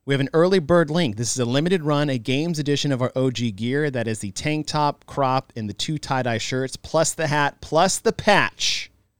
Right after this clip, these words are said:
And not only do you get an early bird link to this right now,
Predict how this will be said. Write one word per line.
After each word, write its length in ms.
And 120
not 140
only 180
do 80
you 80
get 140
an 140
early 220
bird 240
link 300
to 180
this 320
right 240
now, 480